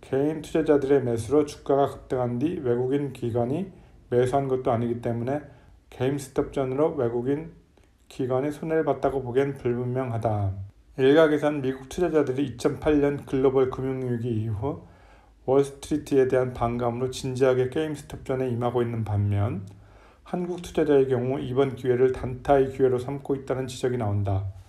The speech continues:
미국은 글로벌 금융위기에 문제를 일으켰던 월스트리트는 구제 금융을 통해 구해준 반면 일반 서민들만 어려워졌다는 지적이 줄곧 제기되어 온 바 있다.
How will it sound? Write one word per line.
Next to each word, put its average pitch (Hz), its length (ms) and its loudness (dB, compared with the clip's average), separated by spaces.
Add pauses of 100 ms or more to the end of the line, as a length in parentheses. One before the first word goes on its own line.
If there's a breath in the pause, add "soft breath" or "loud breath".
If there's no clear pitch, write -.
(640 soft breath)
미국은 147 640 0
글로벌 143 540 6
금융위기에 131 600 0
문제를 127 500 0
일으켰던 120 720 -6 (200)
월스트리트는 127 1120 -4 (500 soft breath)
구제 139 280 2
금융을 135 360 -6
통해 135 220 -4
구해준 127 380 0
반면 113 540 -2 (460 loud breath)
일반 127 340 2
서민들만 143 640 -4
어려워졌다는 127 800 -2
지적이 131 360 -4
줄곧 131 360 -2
제기되어 123 340 -2
온 117 160 -2
바 131 100 2
있다. 98 680 -2